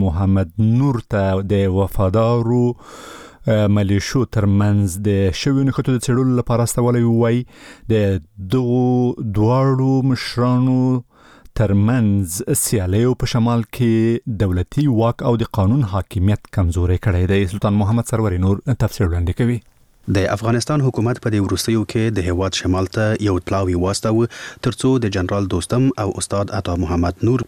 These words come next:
Speaker 2: په کسانو باندې د لګول شویو تورونو په هکله تحقیقات وکړي. ریپورتونو ویلي وو چې د جمهوري ریاست د لومړي مرستیال او د بلخ د سرپرست والي د کسانو ترمنځ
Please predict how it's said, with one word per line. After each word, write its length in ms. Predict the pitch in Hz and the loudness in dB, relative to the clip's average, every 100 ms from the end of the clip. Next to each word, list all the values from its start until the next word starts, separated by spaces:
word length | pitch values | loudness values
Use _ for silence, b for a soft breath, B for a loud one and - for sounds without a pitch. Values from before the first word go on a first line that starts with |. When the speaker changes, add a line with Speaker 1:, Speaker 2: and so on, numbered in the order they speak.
| 110 | -2
Speaker 2:
په 120 | 92 | -2
کسانو 300 | 95 - 110 101 | -4 -2 -2 0
باندې 320 | 101 104 101 | -2 -2 -2
د 100 | 95 | -2
لګول 300 | 90 87 87 - | -2 -2 -2 -2
شویو 260 | 127 127 127 - | 0 0 0 0
تورونو 300 | 95 117 104 - | 0 0 0 -2
په 80 | 90 | -6
هکله 280 | - 101 98 | -2 -4 -4
تحقیقات 480 | 87 - - 110 90 | -6 -6 -4 -4 -4
وکړي. 280 | - 87 78 - B B B B B B | -4 -4 -4 -8 B B B B B B
ریپورتونو 400 | 117 143 160 139 | 0 0 0 0
ویلي 260 | 131 131 127 | 0 0 2
وو 100 | 131 | 0
چې 260 | 143 131 107 | 0 -2 -2
د 100 | 92 | -2
جمهوري 340 | 90 90 101 113 | -2 0 0 0
ریاست 340 | 95 87 104 101 | -2 -2 -4 -2
د 100 | 90 | 0
لومړي 220 | 87 113 131 | 2 2 0
مرستیال 420 | 113 - 123 123 - 104 | -2 -2 0 0 -2 -2
او 100 | 90 | -2
د 80 | 87 98 | -2 -2
بلخ 180 | 101 - | -4 -2
د 100 | 98 92 | -2 -2
سرپرست 480 | 92 - 90 90 - | -4 -2 -4 -4 -2
والي 180 | 87 113 120 | 0 0 0
د 40 | 104 | -2
کسانو 240 | - 113 98 | -2 -2 0
ترمنځ 260 | 92 101 | 0 0